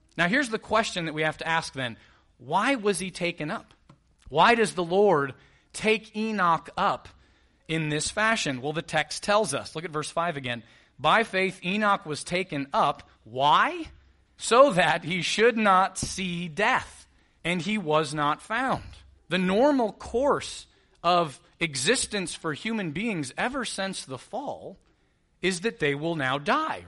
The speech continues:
Isn't that what the Lord promises? "If you eat of this tree that I told you not to, you will surely die." And Adam and Eve eventually died. And what happens in death?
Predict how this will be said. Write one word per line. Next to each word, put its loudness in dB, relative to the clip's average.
Isn't -4
that 0
what -6
the -4
Lord 0
promises? -2
"If -6
you -4
eat -4
of 0
this -2
tree -6
that 2
I 4
told 0
you -4
not 0
to, -4
you -4
will 2
surely -4
die." -6
And -8
Adam -4
and -4
Eve -4
eventually -10
died. -10
And -2
what 8
happens 2
in -4
death? 0